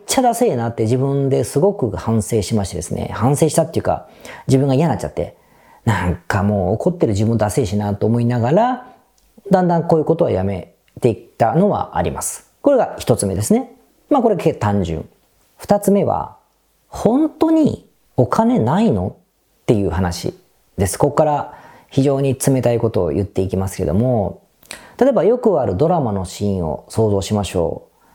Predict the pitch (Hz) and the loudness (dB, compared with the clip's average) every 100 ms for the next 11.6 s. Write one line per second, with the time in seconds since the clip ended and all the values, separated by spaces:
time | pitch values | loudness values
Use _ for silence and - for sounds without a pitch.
0 | _ _ _ _ 127 147 208 214 214 202 | _ _ _ _ 0 4 4 4 2 4
1 | 196 202 202 170 - _ - 196 254 247 | 4 4 2 0 -4 _ 0 2 2 2
2 | 226 175 - - 185 196 180 123 71 53 | 0 0 -2 -2 -2 0 0 0 -2 -8
3 | - _ _ - 127 - - 170 165 - | -18 _ _ -4 -4 -4 -2 0 0 -4
4 | - _ - 156 190 190 247 247 - - | -14 _ -2 0 0 0 -2 -2 -4 0
5 | 233 226 220 208 196 185 175 - - 127 | 2 2 2 2 2 0 -2 -6 -2 0
6 | 95 - _ 120 120 104 113 101 - - | -2 -6 _ 0 0 -2 -2 -6 -6 -6
7 | 110 113 95 110 104 - _ _ _ _ | -2 0 0 0 0 -4 _ _ _ _
8 | _ _ _ _ _ _ _ _ - 113 | _ _ _ _ _ _ _ _ 0 0
9 | 92 101 95 98 87 69 - - _ _ | 0 -2 -2 -2 -2 -6 -8 -18 _ _
10 | _ _ _ 180 160 - - - 117 107 | _ _ _ 0 0 -4 -10 -2 0 0
11 | 85 - - 92 - | -2 -6 -2 -2 -2